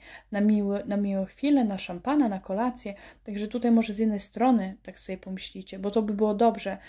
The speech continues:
żebyście w ten sposób pomyśleli w związkach. Wtedy będziecie mieli swój ten komfort, y, psychiczny, tak, że wszystko u was jest,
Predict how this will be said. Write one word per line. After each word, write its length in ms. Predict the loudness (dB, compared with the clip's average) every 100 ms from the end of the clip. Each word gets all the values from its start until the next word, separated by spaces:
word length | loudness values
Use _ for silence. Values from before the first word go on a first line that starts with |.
| -20 _ -10
żebyście 500 | -6 2 2 2 -6
w 80 | 0
ten 160 | 0
sposób 440 | 0 -4 -8 -10 -10
pomyśleli 720 | -8 -6 -6 0 2 2 0
w 80 | -6
związkach. 800 | -2 2 2 0 -10 -16 -20 -20 -20 -20 _
Wtedy 220 | 4 6
będziecie 320 | 4 4 4
mieli 200 | 4 4
swój 180 | 0 -8
ten 180 | -6 -2
komfort, 500 | -2 -2 -4 -16 -10
y, 320 | -6 -4 -6
psychiczny, 640 | -8 -14 -12 -12 -4 -4
tak, 260 | 0 -2 -2
że 100 | -6
wszystko 380 | -8 -10 -2
u 80 | 0
was 240 | 0 -2 -4
jest, 180 | -16